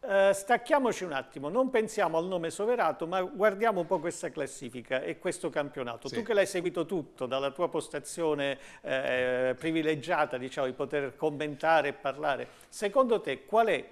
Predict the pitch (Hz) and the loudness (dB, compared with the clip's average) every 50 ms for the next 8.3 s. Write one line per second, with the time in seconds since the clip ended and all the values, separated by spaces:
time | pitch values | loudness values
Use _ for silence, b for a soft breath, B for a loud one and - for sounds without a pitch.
0 | - - 160 175 - - - 233 226 202 180 - 170 160 156 147 180 180 196 190 | -10 -8 -6 -6 -6 -6 -6 -6 -4 -4 -4 -4 -4 -4 -4 -4 -6 -2 -2 -2
1 | 160 - 165 160 160 - - 220 214 220 - - 185 165 160 - 214 202 175 - | -2 -2 -4 -6 -4 -2 0 0 0 0 -2 -4 -4 -4 -4 -6 -8 -8 -8 -10
2 | - - 165 160 - - 170 - - - - 220 220 196 196 180 156 - - 175 | -8 -6 -6 -6 -6 -6 -8 -8 -6 -4 -2 -2 -2 -2 -4 -4 -6 -4 -6 -6
3 | 170 175 175 156 151 131 160 139 139 143 139 - - 131 120 123 113 117 - - | -4 -4 -4 -4 -6 -8 -8 -8 -8 -8 -8 -8 -6 -4 -4 -2 -4 -4 -6 -8
4 | - 117 - B B B B B - 208 208 190 - 190 170 170 175 170 - - | -14 -14 -14 B B B B B -2 -2 -2 -2 -2 -4 -2 -2 -2 -4 -4 -4
5 | 170 147 143 - 151 147 143 135 127 - 151 147 139 117 131 117 151 147 - 156 | -4 -4 -2 -2 -2 -2 -2 -2 -4 -2 -2 -2 -2 -4 -6 -8 -10 -10 -10 -6
6 | 131 147 127 - 156 143 - - 143 139 131 117 113 123 120 123 120 - 151 127 | -6 -6 -4 -4 -6 -8 -6 -6 -8 -6 -6 -6 -6 -6 -4 -6 -6 -8 -10 -10
7 | 123 120 - - 143 127 123 123 120 - - 135 123 113 - 127 110 131 135 131 | -10 -10 -10 -10 -10 -8 -6 -6 -6 -8 -8 -10 -10 -10 -8 -8 -8 -6 -6 -6
8 | 139 143 - - - 123 | -6 -6 -6 -6 -8 -10